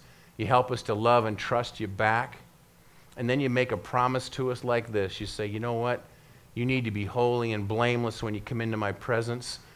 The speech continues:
But tell you what, I'll make you holy. I'll sanctify you. And you can trust me. I will surely do it.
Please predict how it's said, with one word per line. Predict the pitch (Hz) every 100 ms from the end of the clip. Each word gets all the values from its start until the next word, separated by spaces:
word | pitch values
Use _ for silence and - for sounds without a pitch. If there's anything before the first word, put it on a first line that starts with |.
| -
But | 104
tell | - 127
you | 127 117
what, | 110 82 - - - - - - - - - - - -
I'll | 127 139
make | 139 113 101
you | 104
holy. | 90 104 104 104 110 - - -
I'll | 139 147
sanctify | 123 - 117 101 101 95 110 104
you. | 110 113 120 - - - -
And | 104
you | 160
can | 175 170
trust | - 160 143 -
me. | 107 87 - - -
I | 110 127 139 151 151 101
will | 92 85
surely | - - - 127 131 127 131 131 123 107 92 87 110
do | 104 85
it. | 82 -